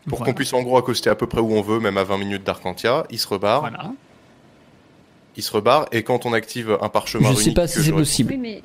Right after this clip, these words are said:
Speaker 3: Faudrait
Speaker 4: le,
Speaker 3: essayer, mais je ne sais pas si c'est possible.
Speaker 4: il, il faut ancrer le,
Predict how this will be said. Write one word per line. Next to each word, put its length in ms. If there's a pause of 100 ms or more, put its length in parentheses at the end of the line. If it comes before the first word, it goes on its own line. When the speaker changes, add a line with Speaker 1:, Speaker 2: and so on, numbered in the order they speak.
(100)
Speaker 3:
Faudrait 480
Speaker 4:
le, 60
Speaker 3:
essayer, 340
mais 80
je 60
ne 40
sais 140
pas 80
si 160
c'est 100
possible. 320 (140)
Speaker 4:
il, 80 (160)
il 100
faut 260
ancrer 480
le, 580